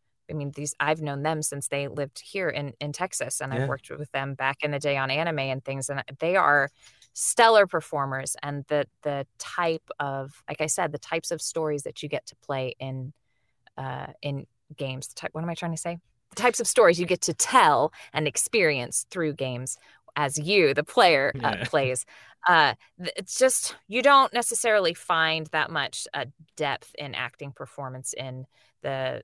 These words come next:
Speaker 1: anime stuff that I'm doing. Occasionally you do, but I just, anything that I, you can really just sink your teeth into acting-wise is
Speaker 2: Yeah.
Speaker 1: what I would like to do at, regardless of the franchise.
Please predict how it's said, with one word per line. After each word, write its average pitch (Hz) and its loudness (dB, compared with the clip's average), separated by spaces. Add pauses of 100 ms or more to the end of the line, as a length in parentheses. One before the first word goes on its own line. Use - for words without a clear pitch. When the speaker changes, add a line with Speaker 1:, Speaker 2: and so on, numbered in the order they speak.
Speaker 1:
anime 135 -8
stuff - -6
that 139 -8
I'm 135 -8
doing. 131 -6
Occasionally 220 0
you 151 -2
do, 123 -4
but 117 0
I 170 -2
just, 175 -6 (480)
anything 233 0
that 165 2
I, 151 0 (100)
you 156 -10
can 170 -6
really 147 0
just - -8
sink - -2
your 143 -6 (120)
teeth 147 -6
into 127 -6
acting-wise 123 -10
is 123 -8
Speaker 2:
Yeah. 139 -10
Speaker 1:
what 131 -6
I 123 -6
would 120 -10
like 117 -10
to - -16
do 123 -6
at, 113 -4 (140)
regardless 139 -2 (340)
of 143 -4
the 143 -10
franchise. - -8